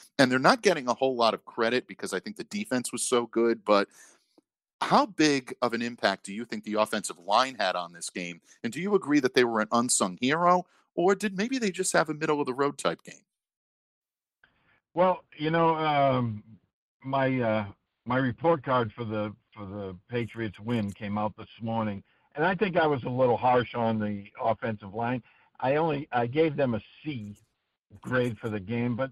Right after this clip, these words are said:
Speaker 2: it probably should have been higher because, I, and I pointed out just what you said. The, uh, the sacks weren't on them whatsoever. I just thought that, that w-, those were both on Cam. They, you know, uh, he has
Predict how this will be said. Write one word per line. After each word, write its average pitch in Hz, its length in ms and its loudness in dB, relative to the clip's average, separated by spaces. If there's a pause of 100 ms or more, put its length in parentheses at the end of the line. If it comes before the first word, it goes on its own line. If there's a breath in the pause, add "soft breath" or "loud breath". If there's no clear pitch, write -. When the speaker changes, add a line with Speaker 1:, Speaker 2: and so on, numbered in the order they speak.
Speaker 2:
it 151 160 -12
probably 175 340 2
should 131 180 -8
have 110 80 -6
been 110 100 -4
higher 92 460 -10 (480)
because, 131 420 0 (200)
I, 143 180 0
and 135 160 2
I 135 140 2 (160)
pointed 135 320 -2
out 131 200 2
just 127 260 -10
what 120 140 -6
you 117 200 -6 (120)
said. 107 240 -2 (400)
The, 135 360 -2
uh, 120 260 2 (920)
the 127 220 -6
sacks 180 320 0
weren't 135 280 0
on 110 200 2
them 104 260 -2 (160)
whatsoever. 98 800 -4 (540)
I 113 140 0
just 113 240 -8
thought 120 300 2
that, 107 240 2 (440)
that 143 240 0
w-, 143 160 -12
those 156 320 2
were 123 160 -2
both 131 320 0
on 123 180 -2
Cam. 113 420 -6 (380)
They, 120 220 -2
you 123 160 -6
know, 110 300 0
uh, 113 300 0
he 127 220 -8
has 135 220 -4